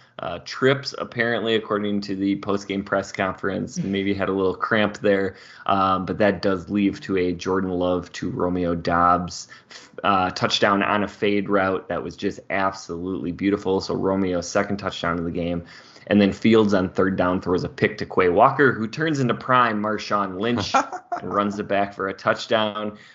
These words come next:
Speaker 1: Uh, after that, not a lot to talk about of note. It was kind of garbage time, but Quay does end up going to the locker room. Jayden Reed goes off with what looked like a devastating knee injury, uh, but was reported as cramps,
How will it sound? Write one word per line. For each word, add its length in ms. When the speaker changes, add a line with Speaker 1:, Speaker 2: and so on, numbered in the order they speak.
Speaker 1:
Uh, 320
after 340
that, 260
not 140
a 60
lot 280
to 80
talk 300
about 280
of 160
note. 280
It 80
was 320
kind 180
of 100
garbage 380
time, 280
but 200
Quay 260
does 520
end 140
up 100
going 160
to 60
the 80
locker 320
room. 260
Jayden 320
Reed 280
goes 220
off 280
with 180
what 340
looked 420
like 260
a 80
devastating 800
knee 200
injury, 600
uh, 200
but 220
was 360
reported 500
as 180
cramps, 640